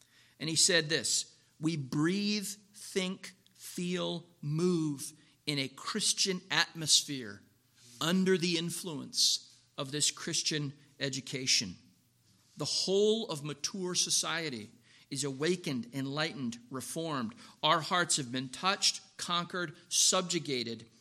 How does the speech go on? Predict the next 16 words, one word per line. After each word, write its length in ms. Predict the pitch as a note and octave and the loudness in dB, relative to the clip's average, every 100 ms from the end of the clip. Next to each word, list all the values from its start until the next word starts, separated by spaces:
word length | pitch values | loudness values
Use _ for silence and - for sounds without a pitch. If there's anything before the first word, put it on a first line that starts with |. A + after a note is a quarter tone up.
| _ _ - | _ _ -6
by 200 | C#3+ C#3+ | -2 0
a 140 | C#3+ | 4
superior 840 | C3 - D3 - - G3 G3 F#3+ F#3 | 6 6 4 -8 -6 -4 -2 -4 -6
power, 640 | F#3+ - E3 D#3+ D3+ D3+ | -8 -6 -4 -2 -4 -6
and 200 | A#2+ A2+ | -8 -6
that 340 | C3+ D3+ D#3 - | -2 -2 -2 -12
power 480 | - C#3 C#3 B2+ - | -8 -6 -6 -8 -8
is 360 | A#2 A2+ - - - _ | -8 -2 -2 -4 -16 _
Christ." 760 | - - G2 - - - - - _ _ _ _ _ _ _ _ - | -16 -10 -10 -4 2 2 0 -10 _ _ _ _ _ _ _ _ -10
When 100 | C#3+ | -6
he 80 | |
arrived, 420 | A3 D3 E3+ A2 G#2+ | -6 -4 -4 -6 -8
there 120 | C#3 | -8
were 260 | C#3+ B2 A#2 - _ _ _ _ _ | -6 -8 -10 -20 _ _ _ _ _
none 500 | C#3 D3 D#3+ D#3 A#2 | -6 -4 -4 -4 -6
who 320 | G#2 B2 A2+ | -6 -8 -10